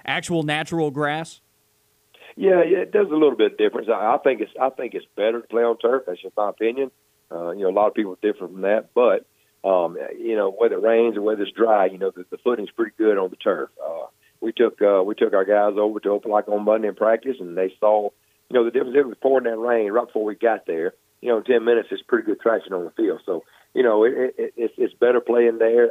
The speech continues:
Speaker 2: I don't think the size of the stadium is any different. You know, football field is a hundred twenty yards long, hundred yards playing field.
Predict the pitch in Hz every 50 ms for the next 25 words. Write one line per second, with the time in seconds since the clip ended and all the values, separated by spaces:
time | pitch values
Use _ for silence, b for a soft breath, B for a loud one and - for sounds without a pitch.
0 | - 127 165 165 139 - 131 127 123 - - - 113 110 110 107 104 - - -
1 | _ 107 104 113 110 110 110 110 107 104 101 - 110 110 - 117 117 - _ _
2 | _ _ _ _ 131 131 120 - 127 131 - 117 117 113 - 113 113 113 101 101
3 | 110 117 110 - 113 110 110 110 107 107 104 104 92 95 92 82 73 - _ _
4 | _ _ _ _ - 117 120 120 120 123 117 117 117 - - 113 110 110 107 107
5 | - 110 110 110 107 107